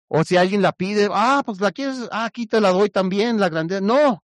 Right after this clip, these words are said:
tienes que trabajar por la grandeza. La salvación no, eso es gratis, pero la grandeza tienes que tú imitar a Jesús, ser como Jesús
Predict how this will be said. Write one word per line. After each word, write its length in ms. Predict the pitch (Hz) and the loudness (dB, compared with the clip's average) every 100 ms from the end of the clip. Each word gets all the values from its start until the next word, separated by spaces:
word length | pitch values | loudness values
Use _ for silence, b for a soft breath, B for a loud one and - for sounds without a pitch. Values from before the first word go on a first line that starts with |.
| _ _ _ | _ _ _
tienes 300 | 190 240 226 | -2 0 -2
que 340 | - 277 311 226 | -2 0 0 -2
trabajar 920 | 190 180 170 160 151 214 285 285 233 | 0 2 2 -2 -4 -2 0 0 -2
por 240 | - 175 143 | -4 -2 0
la 240 | 143 127 - _ _ _ | 0 -2 -4 _ _ _
grandeza. 560 | 143 151 135 127 113 120 | 0 2 2 -2 -4 -4
La 80 | 175 | -2
salvación 520 | 214 208 196 240 233 | 0 0 2 2 2
no, 340 | 269 320 156 _ _ _ _ | 2 0 -4 _ _ _ _
eso 200 | 165 202 | -6 -4
es 80 | 214 | -4
gratis, 440 | 190 254 - 151 - | 0 0 -2 -8 -2
pero 400 | 240 262 226 - B | 2 4 2 0 B
la 260 | 170 190 202 | 0 2 2
grandeza 1000 | 196 185 175 165 254 302 - 147 143 - _ _ - | 2 2 2 2 0 0 -4 -10 -12 -18 _ _ -4
tienes 360 | 202 233 233 | 0 2 0
que 160 | - 214 | 0 -2
tú 380 | - 214 269 254 | -2 -2 -2 -2
imitar 440 | 196 180 151 196 | -2 -2 2 2
a 80 | 208 | 2
Jesús, 420 | 185 - 185 120 | -2 -6 -4 -4
ser 300 | - 254 294 | 0 2 2
como 240 | 302 294 247 | 0 0 0
Jesús 920 | 180 160 - 294 285 151 151 - | 0 -4 -2 0 4 4 2 -2